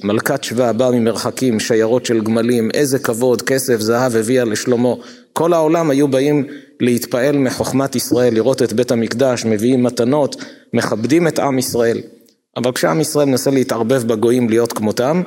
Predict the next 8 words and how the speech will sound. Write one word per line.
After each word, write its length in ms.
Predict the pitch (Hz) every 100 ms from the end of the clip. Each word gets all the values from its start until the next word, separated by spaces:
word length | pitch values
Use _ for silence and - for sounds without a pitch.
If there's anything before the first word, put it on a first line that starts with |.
| -
הקדוש 280 | - 123 135
ברוך 280 | 123 113 117
הוא 100 | 135
מפעיל 340 | 120 - 143
את 120 | 131 127
המנגנון, 840 | 117 110 107 110 135 185 190 - -
"תבעטו 440 | 127 120 127 156
בהם", 280 | 135 110